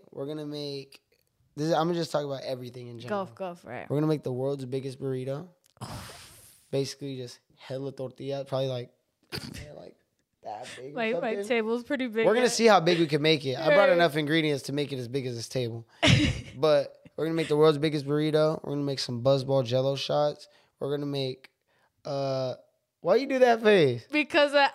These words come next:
Speaker 2: I, because they should know. I was gonna say, say, like, "Oh, with somebody else."
Speaker 1: Oh, yeah, yeah,
Speaker 2: There's
Speaker 1: yeah.
Speaker 2: gonna
Speaker 1: No,
Speaker 2: be
Speaker 1: I'm just
Speaker 2: special
Speaker 1: ta-,
Speaker 2: guests,
Speaker 1: yeah, I'm talking
Speaker 2: y'all.
Speaker 1: about, like, with everything, you
Speaker 2: Yeah,
Speaker 1: know, with
Speaker 2: yeah,
Speaker 1: special
Speaker 2: yeah.
Speaker 1: guests.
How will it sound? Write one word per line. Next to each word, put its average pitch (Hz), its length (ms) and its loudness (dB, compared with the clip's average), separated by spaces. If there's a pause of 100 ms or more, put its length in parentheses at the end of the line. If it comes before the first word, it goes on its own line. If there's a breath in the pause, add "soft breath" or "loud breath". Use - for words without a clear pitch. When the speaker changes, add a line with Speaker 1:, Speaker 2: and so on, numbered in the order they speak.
(160)
Speaker 2:
I, 277 100 0
because 262 520 -4 (280)
they 294 280 4
should 302 240 -6
know. 269 560 0
I 254 80 -2
was 254 80 -6
gonna 254 160 -8
say, 214 240 -10 (220)
say, 226 320 -4
like, 180 260 -14
"Oh, 208 260 -8 (1500 loud breath)
with 220 200 -2
somebody 208 340 -8
else." 175 420 -10 (140)
Speaker 1:
Oh, 165 120 6
yeah, 190 200 10
yeah, 196 180 8
Speaker 2:
There's 185 100 8
Speaker 1:
yeah. 165 140 8
Speaker 2:
gonna 190 100 4
Speaker 1:
No, 196 80 6
Speaker 2:
be 214 60 8
Speaker 1:
I'm 226 80 4
just 247 120 8
Speaker 2:
special 254 240 6
Speaker 1:
ta-, 247 60 -2
Speaker 2:
guests, 262 420 4
Speaker 1:
yeah, 190 160 8
I'm 190 60 4
talking 214 240 8
Speaker 2:
y'all. 220 80 8
Speaker 1:
about, 208 160 8
like, 185 160 8
with 160 140 2
everything, 143 460 0
you 233 60 2
Speaker 2:
Yeah, 233 220 4
Speaker 1:
know, 226 60 4
with 226 80 4
Speaker 2:
yeah, 226 120 4
Speaker 1:
special 220 260 4
Speaker 2:
yeah. 214 80 0
Speaker 1:
guests. 123 320 0